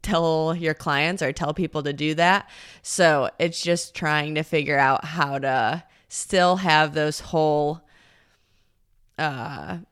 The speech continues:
unprocessed foods and kind of find a way to make them more appealing than what you're used to eating.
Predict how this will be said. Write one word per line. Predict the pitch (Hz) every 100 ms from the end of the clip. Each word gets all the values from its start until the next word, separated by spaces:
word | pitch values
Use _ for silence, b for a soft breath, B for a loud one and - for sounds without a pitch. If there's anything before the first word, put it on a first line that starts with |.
| -
unprocessed | 175 170 190 151 160 - 160 -
foods | - 165 151 170 185 - - - _ _ _ _ _ _
and | 170 165
kind | 180 156
of | 147 151 - - _
find | - 196 202
a | 185
way | 156 156
to | 165
make | 156 151
them | 160 143
more | 135 131
appealing | 135 - 151 127 143 170
than | 170 120 101 147 160
what | 151 85
you're | 107
used | 107 85 -
to | -
eating. | - 95 87 104